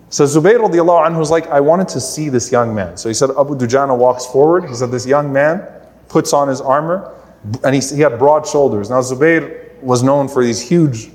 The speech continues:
arms, right? So he had his broad shoulders, and he said, فَجَعَلَ لَا يَلْقَى أَحَدًا إِلَّا قَتَلَهُ.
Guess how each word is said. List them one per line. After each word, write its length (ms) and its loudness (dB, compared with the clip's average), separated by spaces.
arms, 440 0
right? 180 2
So 100 -2
he 100 0
had 160 2
his 80 -6
broad 340 2
shoulders, 460 0
and 120 2
he 80 4
said, 260 2
فَجَعَلَ 580 2
لَا 300 4
يَلْقَى 520 2
أَحَدًا 440 -2
إِلَّا 380 4
قَتَلَهُ. 600 -2